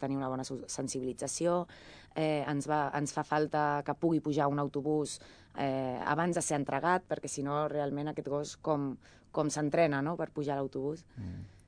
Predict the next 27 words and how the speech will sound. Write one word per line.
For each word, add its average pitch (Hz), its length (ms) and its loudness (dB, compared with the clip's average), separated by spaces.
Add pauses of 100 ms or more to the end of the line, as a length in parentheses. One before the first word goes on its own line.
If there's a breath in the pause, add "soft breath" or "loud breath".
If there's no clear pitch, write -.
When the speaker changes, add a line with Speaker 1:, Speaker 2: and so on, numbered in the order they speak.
(180)
Speaker 1:
Són 160 240 -4
coses 160 320 0
que 160 80 -4
són 165 160 -2
necessàries. 123 720 -4 (180)
Speaker 2:
Com, 147 400 2
eh, 139 240 0
és 143 80 -2
un, 185 240 6
eh, 175 140 4 (100)
és 139 80 2
un 156 80 4
món 160 160 4
bastant 139 480 2
innovador 120 640 6
darrerament, 120 600 4
és 127 120 0
un, 107 320 4
com 101 160 -2
deia, 110 160 0
també 107 240 0
es - 80 -6
fa 107 160 4
molt 107 240 4
poc 101 160 0
temps 107 240 -2
que, 107 140 -2